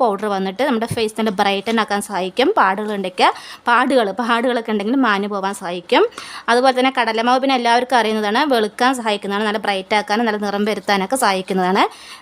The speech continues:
തേന് വന്നിട്ട് നമ്മുടെ മോയ്സ്ചറൈസറായിട്ട് ഇരിക്കാനും ടൈറ്റ് ആവാനും ചുളിവുകളൊക്കെ ഇല്ലാതിരിക്കാനൊക്കെ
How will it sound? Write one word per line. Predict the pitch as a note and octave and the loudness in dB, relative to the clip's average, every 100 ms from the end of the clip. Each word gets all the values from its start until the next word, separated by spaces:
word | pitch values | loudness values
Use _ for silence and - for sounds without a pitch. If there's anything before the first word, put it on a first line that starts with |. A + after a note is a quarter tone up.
| - | 2
തേന് | B3+ C4 D#4 D#4+ | 4 6 4 4
വന്നിട്ട് | B3 A3+ C4 C4+ | 2 2 4 4
നമ്മുടെ | B3 C4 | 4 2
മോയ്സ്ചറൈസറായിട്ട് | A#3 A#3 - B3+ B3+ C4 B3+ C4 | 0 0 0 0 0 0 0 0
ഇരിക്കാനും | A3 - G#3+ A3 C4+ B3+ | -2 0 2 2 2 0
ടൈറ്റ് | G#3+ G#3+ - B3 A#3 | -2 -4 -2 0 2
ആവാനും | G#3+ G3+ C4 G4 - - - - | 0 0 -2 -4 -8 -16 -6 0
ചുളിവുകളൊക്കെ | C4+ B3+ C4+ C4+ C4 B3+ C4+ G4 - - | 6 6 6 4 4 4 4 4 0 -4
ഇല്ലാതിരിക്കാനൊക്കെ | A3+ A3+ A#3 B3+ A3 A3 G#3+ G#3 | 0 2 2 0 0 0 0 2